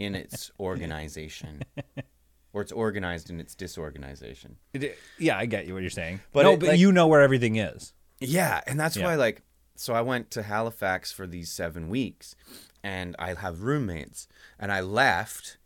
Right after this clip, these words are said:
Speaker 1: and, like, I get so anxious coming home because I know it's not like we live in the nicest place,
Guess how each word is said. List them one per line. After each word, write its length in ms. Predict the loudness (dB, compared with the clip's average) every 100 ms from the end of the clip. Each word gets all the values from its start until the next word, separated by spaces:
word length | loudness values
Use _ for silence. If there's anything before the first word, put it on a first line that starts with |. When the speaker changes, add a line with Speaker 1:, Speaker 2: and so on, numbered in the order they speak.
| -8
Speaker 1:
and, 140 | -6
like, 180 | -6 -4
I 140 | -4
get 160 | -4 -6
so 320 | -4 -4 -4
anxious 800 | -4 -6 -8 -8 -8 -8 -10 -12 _ _ _ _ _ _ -12
coming 360 | -4 -2 -2
home 580 | -2 -2 -2 -2 -6 -12 -16 _ -4
because 460 | -4 0 2 2 0
I 200 | -2 -2
know 640 | -2 0 2 2 0 -4 -10 _ _ _ _ _ _ _ _ _ _ -8
it's 180 | -4
not 200 | 0 2
like 180 | 2 0
we 140 | 0 0
live 260 | 2 2
in 160 | 2 -2
the 60 |
nicest 580 | -2 -2 -2 -4 -8 -14
place, 720 | -10 -4 -2 -2 -8 -12 -16